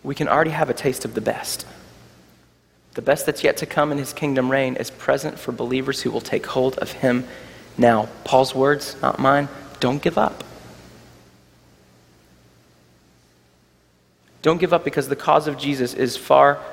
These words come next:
too noble. He is far too worthy. His kingdom is far too supreme, and we will reign with him.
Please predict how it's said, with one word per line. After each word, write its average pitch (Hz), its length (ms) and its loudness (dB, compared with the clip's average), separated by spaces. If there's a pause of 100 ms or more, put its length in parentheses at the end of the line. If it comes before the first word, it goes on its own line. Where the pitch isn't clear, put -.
(120)
too 131 360 0
noble. 123 440 2 (840)
He 151 180 2
is 131 160 0
far 139 560 2 (220)
too 143 400 0 (200)
worthy. 127 420 6 (220)
His 147 200 0
kingdom 147 420 2
is 127 140 -4
far 143 420 6 (240)
too 147 300 4 (180)
supreme, 131 680 2 (240)
and 127 140 -2
we 147 100 2
will 180 160 6
reign 160 260 2
with 170 180 -4
him. 147 260 -6